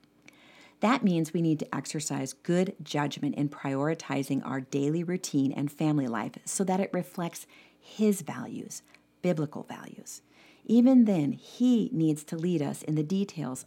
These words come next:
of what that looks like for our particular family. What that meant for our family in that season was that I needed to break my day into bigger rather than smaller blocks of time.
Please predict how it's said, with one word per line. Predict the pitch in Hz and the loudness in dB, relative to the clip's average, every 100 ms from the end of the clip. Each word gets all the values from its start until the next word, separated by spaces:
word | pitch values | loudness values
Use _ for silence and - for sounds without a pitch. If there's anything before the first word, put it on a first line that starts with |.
| - | -6
of | 160 | -6
what | 147 147 185 - | -4 -4 -4 -4
that | 175 - | -6 -4
looks | 170 165 - | -6 -6 -6
like | 135 - | -8 -6
for | - - | -8 -4
our | 143 | -6
particular | - - 131 - 135 | -6 -8 -8 -8 -8
family. | 147 208 202 165 - - _ - - - - - | -4 0 0 -2 -6 -16 _ -20 -20 -20 -20 -6
What | 208 262 - | 2 2 2
that | 240 | 0
meant | 180 160 - | 0 0 -2
for | 160 - | -6 -4
our | 196 285 | -2 -2
family | - - 123 143 | -2 -2 0 -2
in | 143 165 165 | -2 0 2
that | 156 214 | 2 -2
season | - 175 135 - 117 156 - - | -4 -4 -4 -4 -6 -8 -14 -8
was | - 208 | -2 2
that | 220 | 2
I | 214 | 4
needed | 214 233 277 | 4 2 0
to | 208 | -2
break | 151 160 175 - | -2 -2 -2 -2
my | 196 | -2
day | 214 151 139 | -2 -2 -2
into | 143 139 147 - 151 139 - _ _ - | -2 -2 -4 -2 -4 -4 -8 _ _ 2
bigger | 269 247 101 82 196 - _ - | 2 2 0 -2 -4 -6 _ -6
rather | 156 151 160 | -2 0 0
than | 151 151 | 2 0
smaller | 151 - 175 165 165 131 131 | 0 -4 -2 -2 -2 -4 -6
blocks | - 131 123 - - | -6 -6 -6 -10 -8
of | 135 | -8
time. | - 151 139 107 - | -8 -6 -6 -6 -8